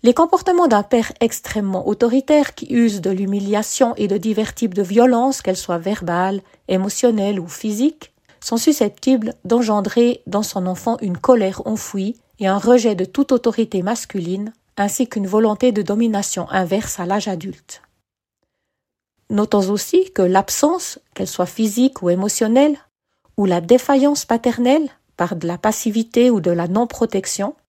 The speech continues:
sont également susceptibles de provoquer un sentiment d'insécurité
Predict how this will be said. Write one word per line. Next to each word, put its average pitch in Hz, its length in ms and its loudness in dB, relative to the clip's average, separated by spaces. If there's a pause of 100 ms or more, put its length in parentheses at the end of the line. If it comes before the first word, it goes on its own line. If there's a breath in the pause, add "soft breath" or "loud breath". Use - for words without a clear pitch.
(420)
sont - 180 -2
également 269 460 4
susceptibles 220 840 0 (200)
de 208 80 -2
provoquer 214 500 0
un 202 80 2
sentiment 202 460 -4
d'insécurité 202 880 -2